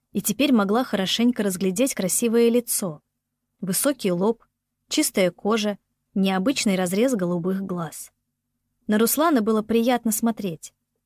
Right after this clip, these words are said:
От него приятно пахло парфюмом. Пожалуй, Ковалевский был в моем вкусе. Он здорово напоминал Стаса.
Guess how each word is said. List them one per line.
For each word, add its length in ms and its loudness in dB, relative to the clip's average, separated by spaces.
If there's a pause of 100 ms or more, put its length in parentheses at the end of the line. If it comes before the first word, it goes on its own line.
(100)
От 160 -4
него 200 4
приятно 440 0
пахло 300 -4
парфюмом. 640 -4 (680)
Пожалуй, 340 2
Ковалевский 640 0
был 180 2
в 80 0
моем 340 4
вкусе. 560 -4 (460)
Он 160 4
здорово 400 4
напоминал 500 4
Стаса. 640 -4